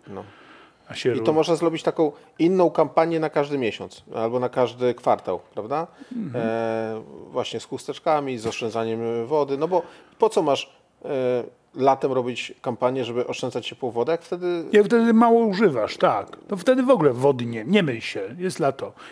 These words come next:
Speaker 2: Idź na basen.
Speaker 1: A można jeszcze się, jak to się popularnie mówi, skrosować. Na przykład namówić ludzi, żeby ch-, szli na basen się myć.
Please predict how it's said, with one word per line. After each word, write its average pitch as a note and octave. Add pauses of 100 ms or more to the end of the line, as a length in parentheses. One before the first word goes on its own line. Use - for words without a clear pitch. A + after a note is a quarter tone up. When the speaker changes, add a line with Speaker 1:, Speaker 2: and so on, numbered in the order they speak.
(100)
Speaker 2:
Idź -
na G#3
basen. B2+
Speaker 1:
A -
można C3+
jeszcze C3+ (180)
się, C3
jak C3
to C3
się -
popularnie B2
mówi, A#2+
skrosować. C#3+ (260)
Na B2
przykład A2+ (260)
namówić B2+
ludzi, A#2 (260)
żeby A#2
ch-, -
szli -
na D#3+
basen A2 (360)
się -
myć. G2